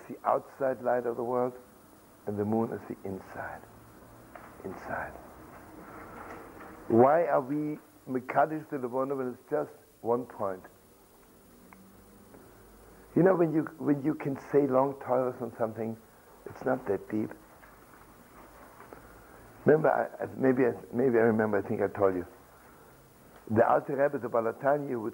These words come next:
say Torahs takes exactly five minutes, six minutes. His son, the Middle Rebbe, would talk Torahs for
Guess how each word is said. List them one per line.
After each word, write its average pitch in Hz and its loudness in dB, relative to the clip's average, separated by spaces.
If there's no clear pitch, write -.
say 117 0
Torahs 123 2
takes 107 -2
exactly 98 -4
five 92 2
minutes, 90 -6
six 90 -8
minutes. - -14
His 110 4
son, 143 6
the 120 2
Middle 131 -2
Rebbe, 131 -2
would 98 -10
talk - -4
Torahs 98 -2
for 90 -10